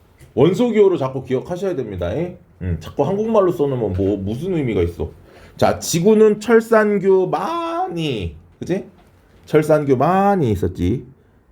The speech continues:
철산규 많이. 이렇게 지구의 오 대 원. 이건 지구 전체입니다.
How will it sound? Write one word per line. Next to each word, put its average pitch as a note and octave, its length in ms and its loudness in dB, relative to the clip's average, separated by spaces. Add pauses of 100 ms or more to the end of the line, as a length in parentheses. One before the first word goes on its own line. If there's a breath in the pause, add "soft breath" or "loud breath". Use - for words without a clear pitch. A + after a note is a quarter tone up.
(180)
철산규 D3+ 540 4 (3000 soft breath)
많이. A#2 960 2 (160)
이렇게 F2+ 340 0 (200)
지구의 D#3 460 4
오 F#2+ 160 -4
대 G2 60 -4
원. E2 200 -4 (200 soft breath)
이건 G3 340 2
지구 F#3+ 640 -6
전체입니다. E3+ 800 0